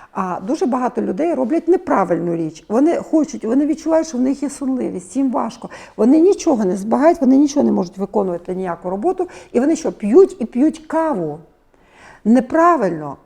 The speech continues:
Тому що в нас буде взагалі окрема тема про каву. А, кава, вона ще більше підсилює, е, вона ще більше підсилює, е, дефіцит, е, молекул А Т Ф. Тому, якщо ви хочете, е, випити каву і відновитись,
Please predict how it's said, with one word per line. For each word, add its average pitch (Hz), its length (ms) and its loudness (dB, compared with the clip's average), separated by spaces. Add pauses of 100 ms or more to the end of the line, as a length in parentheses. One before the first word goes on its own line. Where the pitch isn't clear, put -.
(100)
Тому 285 200 2
що - 140 -6
в - 20 -2
нас 302 160 -2
буде 233 220 -2
взагалі 262 360 -2
окрема 262 460 -4
тема 226 280 -6
про - 180 -8
каву. 320 420 -2 (340)
А, 208 200 -4 (100)
кава, 320 360 2
вона 247 300 -2
ще - 200 -4
більше 226 460 2
підсилює, 247 800 -2 (280)
е, 202 320 -4
вона 254 220 -4
ще 269 140 -8
більше 247 220 -6
підсилює, 247 640 -4
е, 196 180 -6
дефіцит, 240 600 -6
е, 196 220 -6
молекул 214 500 -4
А 202 80 -6
Т 196 140 -6
Ф. 156 180 -6 (360)
Тому, 262 360 4
якщо 214 340 -4
ви 254 100 -4
хочете, 196 480 -6 (320)
е, 190 320 -4
випити 202 440 -2
каву 156 480 -4
і 214 100 -2
відновитись, 269 680 -2